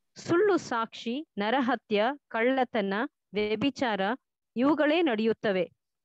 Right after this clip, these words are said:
ದೊಂಬಿಗಳು ಆಗುತ್ತಲಿವೆ. ದೇಶವೆಲ್ಲ ರಕ್ತಮಯವಾಗಿದೆ. ಹೀಗಿರಲು ದೇಶವು ನರಳುವುದು. ಅದರಲ್ಲಿ ವಾಸಿಸುವ ಸಕಲ ಭೂಜಂತುಗಳು, ಆಕಾಶ ಪಕ್ಷಿಗಳು ಬಳಲಿ ಹೋಗುವವು.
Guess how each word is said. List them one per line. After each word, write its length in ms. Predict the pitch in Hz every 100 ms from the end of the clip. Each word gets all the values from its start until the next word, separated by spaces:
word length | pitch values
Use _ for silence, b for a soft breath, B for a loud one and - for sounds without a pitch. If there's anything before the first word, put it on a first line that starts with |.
| 165
ದೊಂಬಿಗಳು 720 | 247 359 427 311 247 240 302 _ _ _ _ -
ಆಗುತ್ತಲಿವೆ. 760 | 220 247 269 - 254 214 180 - _ _ _ 170
ದೇಶವೆಲ್ಲ 600 | 247 - 311 262 254 262 311
ರಕ್ತಮಯವಾಗಿದೆ. 1120 | 233 - - 277 254 233 208 202 196 175 - _ 208
ಹೀಗಿರಲು 540 | 208 226 214 214 240 - _ _ _ 165
ದೇಶವು 460 | 277 370 370 262
ನರಳುವುದು. 760 | 220 202 233 254 226 190 175 - _ -
ಅದರಲ್ಲಿ 420 | 214 226 247 233
ವಾಸಿಸುವ 680 | 220 240 330 403 381 320 277
ಸಕಲ 420 | 254 254 269 339 262
ಭೂಜಂತುಗಳು, 1040 | 185 - 247 185 247 359 349 262 208 175 _ _ _ 208
ಆಕಾಶ 500 | 247 - 277 381 359
ಪಕ್ಷಿಗಳು 680 | 302 269 - 285 247 233 254
ಬಳಲಿ 400 | - 196 240 269
ಹೋಗುವವು. 640 | 240 226 208 208 175 156